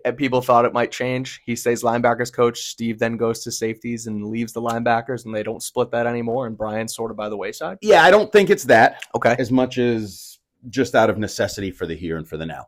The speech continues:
Speaker 1: Got it.
Speaker 2: Just leave it at that. Um, and now I wanna talk about Matthew Judon,
Speaker 1: Here we go.
Speaker 2: who is here.
Speaker 1: Yep.
Speaker 2: He was at minicamp. He was not at O T As. He did nothing really at minicamp.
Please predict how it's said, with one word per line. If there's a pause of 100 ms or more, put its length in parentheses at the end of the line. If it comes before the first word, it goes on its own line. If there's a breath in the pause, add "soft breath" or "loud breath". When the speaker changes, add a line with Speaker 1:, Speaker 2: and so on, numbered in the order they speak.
(100)
Speaker 1:
Got
it. (160)
Speaker 2:
Just
leave
it
at
that. (240 soft breath)
Um, (480)
and
now
I
wanna
talk
about
Matthew
Judon, (320)
Speaker 1:
Here
we
go. (420)
Speaker 2:
who
is
here. (280)
Speaker 1:
Yep. (460)
Speaker 2:
He
was
at
minicamp.
He
was
not
at
O
T
As.
He
did
nothing
really
at
minicamp.